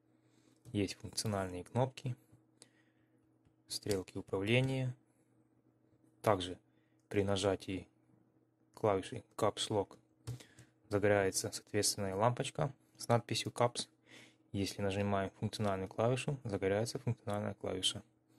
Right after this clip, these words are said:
Мелочь, но продумано. Как известно,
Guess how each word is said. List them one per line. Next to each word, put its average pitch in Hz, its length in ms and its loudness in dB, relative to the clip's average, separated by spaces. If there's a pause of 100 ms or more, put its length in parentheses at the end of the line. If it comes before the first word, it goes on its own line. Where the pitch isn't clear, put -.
(840)
Мелочь, 131 520 4
но 110 240 0 (200)
продумано. 95 520 2 (2750)
Как - 220 2
известно, 123 520 2